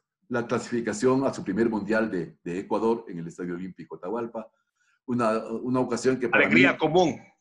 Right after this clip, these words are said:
Speaker 1: Claro.
Speaker 2: Alegría ecuatoriana, orgullo
Speaker 1: Alegría
Speaker 2: ecuatoriano.
Speaker 1: ecuatoriana.
Speaker 2: Creo que de
Speaker 1: Esa es
Speaker 2: todos.
Speaker 1: la palabra. Orgullo ecuatoriano.
Speaker 2: Mi estimado
Speaker 1: No quiero
Speaker 2: ingeniero, yo quiero agradecerles por esta oportunidad. Aspiro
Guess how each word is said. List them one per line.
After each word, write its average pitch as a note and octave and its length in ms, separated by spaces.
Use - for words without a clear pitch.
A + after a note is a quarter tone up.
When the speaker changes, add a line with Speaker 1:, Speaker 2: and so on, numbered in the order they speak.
Speaker 1:
Claro. G#2+ 580
Speaker 2:
Alegría F3+ 500
ecuatoriana, D3 800
orgullo E3 520
Speaker 1:
Alegría C#3 420
Speaker 2:
ecuatoriano. B2+ 80
Speaker 1:
ecuatoriana. A2+ 500
Speaker 2:
Creo D#3+ 200
que C#3+ 100
de C3+ 60
Speaker 1:
Esa D#3+ 100
es D#3 60
Speaker 2:
todos. C#3+ 160
Speaker 1:
la B2+ 80
palabra. G2 440
Orgullo C#3 420
ecuatoriano. G#2 760
Speaker 2:
Mi D#3+ 100
estimado F#3 280
Speaker 1:
No D3 120
quiero C#3 60
Speaker 2:
ingeniero, E3 520
yo E3+ 200
quiero F3 180
agradecerles D3 800
por A#2 440
esta F#3+ 300
oportunidad. A#2+ 720
Aspiro D3+ 720